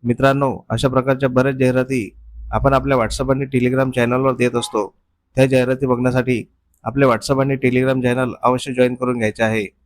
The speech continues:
त्या दोन्ही चॅनलच्या लिंक आपण डिस्क्रिप्शनमध्ये दिलेल्या आहेत. त्या लिंकवर क्लिक करून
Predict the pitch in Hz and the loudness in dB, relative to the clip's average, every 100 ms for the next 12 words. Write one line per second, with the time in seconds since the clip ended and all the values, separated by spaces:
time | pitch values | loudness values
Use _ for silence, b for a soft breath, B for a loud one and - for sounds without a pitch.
0 | _ _ - 127 120 127 143 139 131 135 | _ _ 0 2 4 2 0 0 0 -2
1 | 135 135 120 - - 127 127 120 127 120 | -2 -2 -2 -6 -4 -2 -2 -2 -4 -6
2 | 123 127 120 123 117 117 117 107 98 - | -4 -4 -2 -2 -2 0 0 0 -4 -8
3 | _ _ _ _ - 127 131 127 135 131 | _ _ _ _ 0 2 2 0 -2 0
4 | 131 131 135 131 | -2 0 0 0